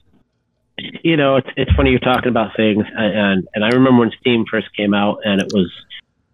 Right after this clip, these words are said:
exciting for me, not being a, a, a, a, in recent years, a, much of a gamer. Um, it was a, as I understood it, a, a Linux-based, like, operating system, um,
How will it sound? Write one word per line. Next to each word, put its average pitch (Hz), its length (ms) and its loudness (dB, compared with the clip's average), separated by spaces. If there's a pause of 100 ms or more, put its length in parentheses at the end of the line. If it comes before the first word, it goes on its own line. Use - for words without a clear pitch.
(100)
exciting 117 680 0
for 107 120 0
me, 113 500 2 (460)
not 120 480 0
being 107 260 0
a, 98 180 -2 (140)
a, 98 40 -6
a, 95 420 -6
a, - 180 -4 (400)
in 107 320 -2
recent 113 320 -2
years, 101 400 2
a, 92 100 -2 (160)
much 113 140 -2
of - 100 -6
a 101 60 0
gamer. 90 480 0 (500)
Um, 92 540 0 (160)
it 127 60 2
was 123 160 4
a, 92 240 0 (580)
as 98 80 2
I 113 140 2
understood 101 400 0
it, 95 160 -4 (120)
a, 110 60 -2
a 98 380 0
Linux-based, 107 840 -2 (500)
like, 98 180 -2 (160)
operating 101 460 -2
system, 85 460 -6 (680)
um, 82 500 -4